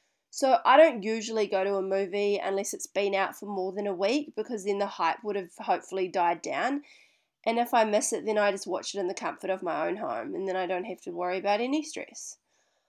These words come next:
I also do get stressed about allocated seating, because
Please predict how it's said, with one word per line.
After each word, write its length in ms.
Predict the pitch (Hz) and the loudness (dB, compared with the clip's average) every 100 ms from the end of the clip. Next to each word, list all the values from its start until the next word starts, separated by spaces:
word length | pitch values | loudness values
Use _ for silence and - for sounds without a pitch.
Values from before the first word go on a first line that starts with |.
| _ _ _ - | _ _ _ 2
I 100 | 254 | 6
also 320 | 269 294 370 | 6 6 2
do 280 | 277 220 220 | 2 4 4
get 220 | 226 214 | 2 -4
stressed 360 | - 220 214 - | -2 0 0 -2
about 360 | 202 196 196 - - | 2 6 6 4 2
allocated 560 | 202 214 233 208 208 | 2 2 0 0 -2
seating, 560 | - - 175 190 262 294 | -6 -4 -2 -2 -4 -4
because 540 | 254 254 254 240 - | -4 -2 -2 -2 -6